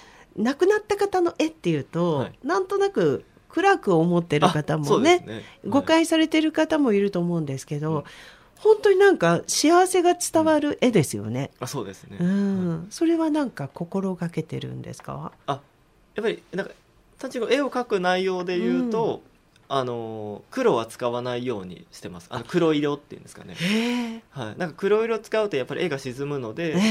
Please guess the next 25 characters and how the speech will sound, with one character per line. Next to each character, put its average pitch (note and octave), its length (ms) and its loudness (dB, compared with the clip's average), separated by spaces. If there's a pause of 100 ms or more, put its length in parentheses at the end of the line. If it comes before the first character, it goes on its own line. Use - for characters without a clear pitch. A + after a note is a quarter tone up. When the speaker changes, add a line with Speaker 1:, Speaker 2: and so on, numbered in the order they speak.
(160)
Speaker 1:
え。 - 80 -16
Speaker 2:
な E3+ 80 -6
ん - 20 -6
か、 C#3 60 -8
黒 G3+ 320 2
に D#3+ 100 -4
見 D#3 140 -2
え E3+ 80 2
る D#3 100 -2
と D3 100 -8
こ D3+ 120 -6
ろ D#3 100 -4
も、 F#3 380 -4 (340)
な C3+ 60 -12
ん - 20 -18
か、 B2 60 -18
セ C#3+ 160 -6
ピ C#3+ 200 -4
ア C#3+ 60 0
色 C#3+ 240 -4
と、 G3 400 -2 (200)
Speaker 1:
う E3+ 60 0
ん。 F3 280 0
Speaker 2:
あ A2+ 140 -8
の、 G2 280 -14